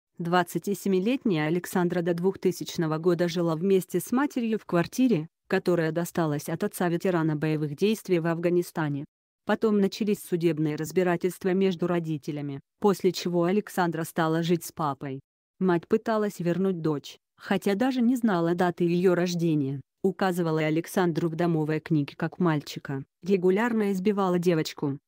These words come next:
похищала из школы, классная руководительница скрывала факт побоев, поскольку дружила с матерью Александры,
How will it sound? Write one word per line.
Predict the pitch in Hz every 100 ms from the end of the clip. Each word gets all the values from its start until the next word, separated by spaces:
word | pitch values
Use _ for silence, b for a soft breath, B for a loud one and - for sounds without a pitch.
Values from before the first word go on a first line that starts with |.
| -
похищала | 165 180 - 196 175 214
из | 202 185 -
школы, | - - 240 247 147 143 _ -
классная | 214 262 - 170 160
руководительница | 180 185 175 170 175 170 160 156 160
скрывала | - 214 196 185 165
факт | - 170 - -
побоев, | 170 160 151 143 - _ _ -
поскольку | 214 233 214 190
дружила | 175 180 180 165
с | 175
матерью | 214 233 220 196 196
Александры, | 180 175 - 254 269 170 151 131